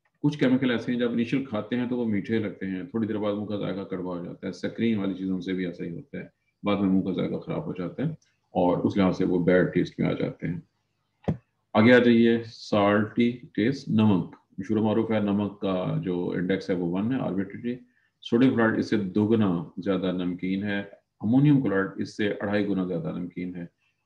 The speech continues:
बाकी जो दिए गए हैं, अ, कैल्शियम क्लोराइड इतना ही है, और सोडियम ब्रोमाइड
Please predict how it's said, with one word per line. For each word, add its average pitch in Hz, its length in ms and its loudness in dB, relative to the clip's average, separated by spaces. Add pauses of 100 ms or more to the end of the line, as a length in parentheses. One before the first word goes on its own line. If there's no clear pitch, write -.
बाकी 110 340 2
जो 92 100 4
दिए 87 240 2
गए 92 100 -4
हैं, 92 240 -4
अ, - 1200 -4
कैल्शियम 110 340 2
क्लोराइड 107 300 2
इतना - 240 -2
ही 113 160 2
है, 107 400 -2
और 85 400 0
सोडियम 101 360 0
ब्रोमाइड 90 760 -2